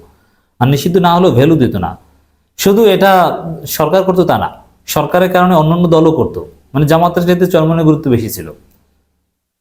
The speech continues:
কোথাও দাওয়াতটা দিলে কে কোথায় বসবে, সেক্ষেত্রে জামাতের চাইতে চরমোনাইয়ের গুরুত্ব বেশি থাকতো।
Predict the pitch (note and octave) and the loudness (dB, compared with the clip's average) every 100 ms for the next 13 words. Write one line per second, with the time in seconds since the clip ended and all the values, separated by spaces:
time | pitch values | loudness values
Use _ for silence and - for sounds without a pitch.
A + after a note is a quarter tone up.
0 | _ D#3+ E3+ D#3+ D#3+ E3 E3 E3+ E3 E3+ | _ -2 0 2 2 2 0 0 2 0
1 | D#3+ E3 E3 D#3+ E3 D3 D3+ C3 C#3 - | 0 0 0 0 0 0 0 0 0 -2
2 | - _ - D3+ E3 E3+ C#3+ C#3 D3+ D3 | -8 _ -6 -4 -2 -2 0 0 -2 -4
3 | - D3+ D3 D3 D3 D3 C3+ C3 C3+ A2 | -4 -4 -2 -2 -2 0 0 -2 -2 -4
4 | F#2+ - - - | -4 -10 -18 -20